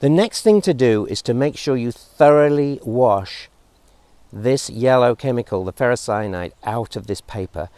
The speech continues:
So I'm going to give it a good wash of at least two minutes for R C paper and ten or twenty minutes for fibre-based paper. You've really got to make sure the ferrocyanide is out.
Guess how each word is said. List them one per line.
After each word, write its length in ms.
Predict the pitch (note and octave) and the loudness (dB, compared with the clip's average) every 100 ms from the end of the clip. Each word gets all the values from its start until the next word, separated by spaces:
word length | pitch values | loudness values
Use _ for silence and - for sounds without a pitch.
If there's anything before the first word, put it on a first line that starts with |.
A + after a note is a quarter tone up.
| _ | _
So 120 | - | -6
I'm 100 | B2 | -4
going 160 | C#3+ G3 | 0 0
to 80 | F#3 | -2
give 220 | C3 D#3 | -4 0
it 100 | D3+ | 0
a 80 | G2+ | -2
good 380 | G2+ - E3 D3 | -8 -2 0 0
wash 320 | A#2+ G#2 - | -2 -4 -6
of 100 | G#2+ | -8
at 100 | A2+ | -6
least 360 | C3 E3+ F3 - | 0 0 -2 -2
two 200 | F#3+ F#3 | 0 2
minutes 520 | C#3 G#2 A#2+ - - - - | 0 -2 -6 -10 -14 -18 -8
for 140 | B2 | 0
R 180 | C3+ C#3+ | 4 4
C 220 | - B2 | 2 -8
paper 560 | A2 - F#2+ - G2+ A#2+ - - - | -8 -8 -8 -6 -6 -6 -12 -20 -12
and 220 | - A#2+ A2 | -4 -4 -4
ten 520 | - D3 D#3+ E3+ D#3+ | -4 0 0 0 -2
or 180 | - B2 | 0 0
twenty 500 | - - D3 D#3 - | 0 0 2 2 -2
minutes 540 | A#2+ G#2 F#2+ - - - _ _ | -4 -4 -6 -10 -18 -18 _ _
for 200 | - A#2+ | -6 -4
fibre-based 680 | G#2+ A#2 A2+ G#2+ G2+ F#2+ F#2 | -2 0 -2 -4 -6 -6 -8
paper. 240 | - F2 E2+ | -10 -12 -10
You've 180 | G#2 G#2+ | -10 -4
really 320 | B2+ E3 E3+ | 0 2 2
got 120 | D3+ | 0
to 80 | C3+ | 0
make 220 | C3+ B2 | -2 -4
sure 280 | - B2 A2+ - - | -4 -2 -2 -4 -16
the 80 | G2+ | -12
ferrocyanide 800 | - A#2+ A2 B2+ A2+ G#2 F#2+ D#2+ - | -4 -4 -4 -6 -6 -6 -10 -12 -14
is 160 | F#2+ - | -14 -8
out. 480 | G2 F2+ E2+ - | -6 -4 -8 -16